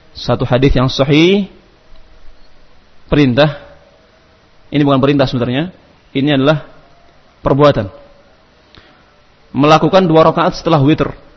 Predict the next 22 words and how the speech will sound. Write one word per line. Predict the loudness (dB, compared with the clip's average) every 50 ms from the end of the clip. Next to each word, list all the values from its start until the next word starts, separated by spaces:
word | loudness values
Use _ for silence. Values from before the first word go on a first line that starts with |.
| _ _ _ _ _ _ _ _ _ _ _ _ _ _ _ _ _ _ _ _ _ _ -20 -20 -20 -20 -20 -8 -2
Faltaqal | 0 0 0 0 0 2 2 2 2 2 2
amr | 2 2 2 2 0
bil | 0 0 0
fi'l, | 0 -2 -2 -2 -4 -6 -8 -6
maka | -4 -4 -2 0 0 0 -2 -4 -8 -10
di | -10 -8 -4
sini | -2 -2 0
bertemulah | 0 -2 -2 -2 -2 0 0 0 0 0 -2 -6 -14 -20 -20 -20 _ _ _ _ _ -6
perintah | -2 -2 0 0 0 0 0
dan | 0 -2 -2
perbuatan, | -2 -4 -2 -2 -2 -2 -2 -2 -2 -2 -2
amalan. | -2 -2 0 0 0 -2 -2 -4 -6 -10 -16 -20 -20 -20 -20 -20 -20 -20 -20 -20 -20 -12
Wa | -4 -2 -2
thabata | 0 2 2 2 4 4 2 2 2 0
masyru'iyyati | 0 0 0 -2 -4 -4 -4 -4 -2 -2 0 0 0 0 0 0
ra'atain | 0 2 2 2 0 -2 -2 -2 -2 -2 -2 0
lin | -2 -2 -2 -2
nasi | 0 0 0 0 0 -2
jami'a. | -2 -2 -4 -4 -4 -4 -6 -8 -8 -10 -14 -18 -20 -20 -20 -20 -20 -18 -18 -20 -20 -20 -20 -20 -16 -10
Maka | -8 -6 -2 -2 -2
setelah | -2 -2 -2 -2 -2 -2
itu | -4 -4 -4 -4 -6 -8